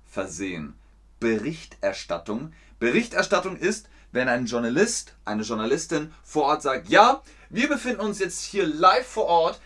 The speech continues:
es ist eine unglaublich schöne Stimmung, man hört kaum etwas, das ist Berichterstattung.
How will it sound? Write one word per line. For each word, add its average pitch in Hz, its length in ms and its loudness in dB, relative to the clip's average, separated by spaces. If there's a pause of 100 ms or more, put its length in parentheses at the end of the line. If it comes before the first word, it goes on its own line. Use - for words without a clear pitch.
(140)
es 170 160 0
ist 202 200 -2
eine 180 200 -2
unglaublich 240 720 -2
schöne 214 260 0
Stimmung, 196 460 2 (200)
man - 300 -4
hört 214 420 2
kaum 220 260 2
etwas, 196 440 -4 (200)
das 131 220 0
ist 131 220 -12 (120)
Berichterstattung. 107 1400 -6